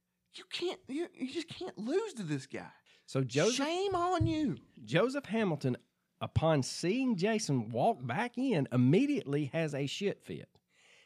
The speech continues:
Speaker 2: and threatens to kill Jason in a very explicit and graphic <laughs> nature.
Speaker 1: What did he say?
Speaker 2: It didn't go into it.
Speaker 1: Skull fucking
Speaker 2: Uh,
Speaker 1: or
Speaker 2: probably, if I had to guess.
Speaker 1: Like, damn.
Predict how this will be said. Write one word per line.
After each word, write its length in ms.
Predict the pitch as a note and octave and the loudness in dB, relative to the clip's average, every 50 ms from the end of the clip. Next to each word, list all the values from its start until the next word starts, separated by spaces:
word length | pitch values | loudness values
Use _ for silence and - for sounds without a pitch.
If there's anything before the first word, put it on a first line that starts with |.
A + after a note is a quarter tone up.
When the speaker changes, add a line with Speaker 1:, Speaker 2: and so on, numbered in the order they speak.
| _ - | _ -2
Speaker 2:
and 220 | C#3+ D3 D3+ C#3+ | 0 0 0 0
threatens 420 | - D3 F3 G3+ F#3+ F#3+ G3 F#3+ - | 0 0 0 0 0 0 -4 -4 -4
to 180 | - - G#3+ | -4 -6 -6
kill 360 | F#3+ - - B3+ D#4+ F4 D#4+ - | -6 -4 -6 -4 -4 -4 -4 -6
Jason 480 | B2 G#2 F#2+ F2+ F#2+ - - B2 B2+ | -4 -6 -6 -6 -6 -4 -2 -2 0
in 160 | - C3+ C#3+ | 2 2 2
a 100 | D3+ D3+ | 2 2
very 380 | D#3 C#3+ C3+ E3+ G3 G#3+ G#3 G3+ | 0 0 0 -2 0 0 -2 -4
explicit 640 | - - - - - A3+ C#4 C4+ - - E3+ D3+ - | -6 -8 -12 -12 -8 -6 -6 -6 -6 -6 -6 -6 0
and 180 | - C#3 D3 C3+ | 2 2 2 2
graphic 400 | C#3 C#3+ C3+ C#3+ - C3 C#3 - | 2 2 2 2 2 0 0 2
<laughs> 0 | |
nature. 540 | C3+ D#3+ F#3 E3+ - - - F2+ - - - _ _ _ _ | 4 4 4 4 2 -2 -8 -10 -10 -12 -16 _ _ _ _
Speaker 1:
What 220 | - - G#3 G#3 G3+ | -6 -4 -2 -2 0
did 120 | G3 G3+ | 0 0
he 80 | A3+ C4 | 0 0
say? 140 | A#3+ C#3+ - - _ _ _ _ _ _ - _ _ - | -2 -4 -4 -8 _ _ _ _ _ _ -20 _ _ 0
Speaker 2:
It 140 | - B2+ B2 | 0 0 2
didn't 220 | B2 D3 D3 D3+ | 2 2 4 4
go 160 | D3 E3 F3+ G3 | 6 6 6 6
into 220 | A3 G#3 - A#2 | 4 2 2 2
it. 20 | |
Speaker 1:
Skull 200 | F3 F#3+ G3+ G3+ G#3 | 2 2 2 0 -2
fucking 300 | - D4 B3 B3+ C4+ A3+ C#4 C#4 | -4 -6 -6 -4 -4 -6 -4 -4
Speaker 2:
Uh, 20 | C4 | -2
Speaker 1:
or 20 | |
Speaker 2:
probably, 540 | B2+ C#3+ E3 G#3 - C3 B2 A2+ A#2 A#2+ A#2+ | 2 4 6 6 6 6 4 2 2 0 0
if 140 | A#2+ A#2 C3 | 0 0 0
I 80 | C#3+ | 0
had 100 | D3 C3 | 0 -2
to 60 | B2 | -2
guess. 420 | A2 C#3 C3+ G#2+ F2+ - - - - _ _ _ - | -2 -2 -2 -2 -4 -6 -8 -12 -16 _ _ _ -6
Speaker 1:
Like, 260 | B2+ C#3+ C3 A2+ - - - G#2+ - | -4 -2 -2 -2 -6 -8 -12 -12 -10
damn. 460 | G2+ C3 G#3 C4 B3 D#3 G#2 G2+ | -8 -6 -4 -2 -2 -2 -2 -4